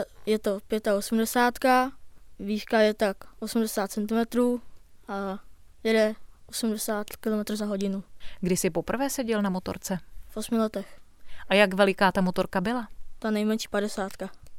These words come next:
Speaker 2: Nebál jsi se nikdy?
Speaker 1: No, ze začátku jsem se bál, ale potom jsem se na to zvyknul.
Speaker 2: I na tu rychlost?
Speaker 1: No, i na tu rychlost.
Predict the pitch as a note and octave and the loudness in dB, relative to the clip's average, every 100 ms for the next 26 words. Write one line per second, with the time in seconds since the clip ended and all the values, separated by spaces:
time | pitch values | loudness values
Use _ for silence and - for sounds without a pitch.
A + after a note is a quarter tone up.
0 | - G3+ B3+ G4+ - G4+ G4+ F4+ D#4 D4 | 4 8 8 8 4 2 2 0 0 0
1 | D#4 - - - - - A3+ A#3+ A3+ A3 | -2 -10 -6 -4 -6 -4 4 6 8 6
2 | B3 B3 A#3+ A#3+ - B3+ B3+ G3 G3 G#3+ | 4 4 2 2 2 4 4 4 4 4
3 | A3 - A#3+ A#3+ A3 A#3 A3 A3 F3+ - | 0 -2 -4 -2 2 2 2 0 -4 -4
4 | G3 G#3 - - - - - - A#3 A#3 | -6 -8 -14 -20 -20 -14 -8 -2 4 6
5 | A3+ B3+ - C4 - - - - - - | 6 2 2 -2 -2 -8 -8 -6 -4 -6
6 | - - G3+ G3+ G3+ G3+ F#3 G3 - G3 | -6 0 4 6 6 2 0 0 -2 -4
7 | - | -8